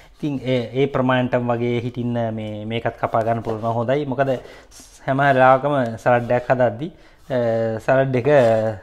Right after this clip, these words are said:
ලස්සනයි එකම ප්‍රමාණයකින් තියෙනවා. අපි සමහරවිට, අ, දහ විදිහකට කපලා දාන්න පුළුවන්. ඒක ප්‍රශ්නයක් නෑ. ඒක ඔයාලගේ කැමැත්ත.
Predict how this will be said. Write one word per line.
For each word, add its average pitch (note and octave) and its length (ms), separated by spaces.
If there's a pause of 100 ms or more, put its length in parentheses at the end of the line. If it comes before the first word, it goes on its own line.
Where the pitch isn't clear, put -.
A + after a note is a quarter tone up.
(120)
ලස්සනයි B2 680
එකම D#3+ 280
ප්‍රමාණයකින් A2+ 580
තියෙනවා. G#2+ 320
අපි G#2+ 120
සමහරවිට, G#2+ 440 (480)
අ, B2+ 80 (800)
දහ A#2 280
විදිහකට B2 480 (440)
කපලා A#2+ 260
දාන්න A2+ 300
පුළුවන්. B2 340
ඒක A2 180
ප්‍රශ්නයක් A2 340
නෑ. A2 160
ඒක A2 100
ඔයාලගේ A2 260
කැමැත්ත. D3 420